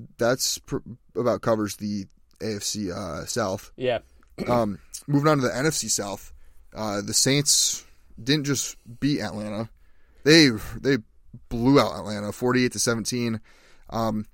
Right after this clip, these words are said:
Speaker 1: with Jamal Williams having a one yard rushing touchdown with a minute ten seconds left in the fourth quarter. Uh, running it up like that, Arthur Smith was livid after the game.
Speaker 2: Well,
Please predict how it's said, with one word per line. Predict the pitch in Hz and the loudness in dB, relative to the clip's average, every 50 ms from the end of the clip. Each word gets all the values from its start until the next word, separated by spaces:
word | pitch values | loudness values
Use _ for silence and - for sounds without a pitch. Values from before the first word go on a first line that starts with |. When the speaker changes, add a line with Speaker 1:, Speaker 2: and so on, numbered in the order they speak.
| - - - - - - - _ - - - | -20 -20 -20 -20 -20 -20 -20 _ -20 -20 -14
Speaker 1:
with | - - 127 123 - - - - | -2 0 0 0 0 -2 -12 -10
Jamal | 117 117 117 131 135 160 160 | -6 -4 0 2 4 4 4
Williams | 135 135 143 139 123 120 117 | 4 4 4 2 0 0 0
having | 123 117 113 113 113 110 107 - | 0 0 -2 -2 -4 -4 -6 -6
a | - 113 113 110 104 | -6 -4 -4 -2 -4
one | 95 104 113 120 131 143 | -4 -4 -4 -4 -4 -2
yard | 143 135 135 135 117 104 - | -2 0 0 -2 -2 -4 -8
rushing | 62 73 110 117 120 - 120 113 107 | -8 -4 -2 -2 -2 -2 -6 -8 -6
touchdown | - 104 101 - - 107 101 104 101 101 101 104 104 - - _ - _ - - - | -6 -8 -8 -6 -8 -8 -6 -4 -4 -4 -6 -6 -8 -10 -14 _ -20 _ -20 -10 -4
with | 110 113 107 - - - - - - - - - - - | -2 -2 -2 -2 -6 -16 -18 -20 -20 -20 -20 -20 -12 -8
a | 110 | -6
minute | 110 123 135 143 - - | -2 -2 -2 -2 -2 -4
ten | - - 123 117 113 | -6 -6 -6 -4 -2
seconds | - 120 113 113 113 107 - | -4 -4 -4 -4 -6 -6 -4
left | 110 107 110 - | -4 -4 -4 -4
in | 104 | -10
the | 104 - | -10 -10
fourth | - - 120 113 107 - | -6 -4 -2 -2 -2 -6
quarter. | - - 104 104 101 101 104 101 101 - _ _ _ _ _ _ _ - - _ _ - | -6 -4 -4 -2 -2 -2 -4 -4 -6 -8 _ _ _ _ _ _ _ -20 -20 _ _ -6
Uh, | - 110 110 101 95 95 92 92 - - - - - - - - _ - - - - - - - - - | -4 0 0 0 0 0 -2 -4 -6 -14 -20 -20 -20 -20 -20 -20 _ -20 -20 -20 -20 -20 -20 -20 -12 -4
running | 127 123 135 139 147 147 | 2 2 4 4 6 6
it | 139 135 | 6 4
up | 131 - | 6 4
like | 127 120 113 | 2 2 2
that, | - 117 120 | 4 2 4
Arthur | 98 90 117 123 - 120 | 4 4 2 2 2 0
Smith | 110 - - 120 117 110 - 104 | -2 -2 -2 -4 -4 -4 -4 -8
was | 104 98 95 98 | -8 -8 -6 -6
livid | 98 101 107 113 110 95 104 98 | -6 -2 0 -2 -2 -2 -4 -8
after | 87 - - - 92 | -8 -10 -10 -10 -12
the | 85 82 | -10 -10
game. | 82 87 92 85 82 - | -12 -12 -12 -12 -12 -2
Speaker 2:
Well, | 247 196 190 185 180 - | 2 4 6 6 4 2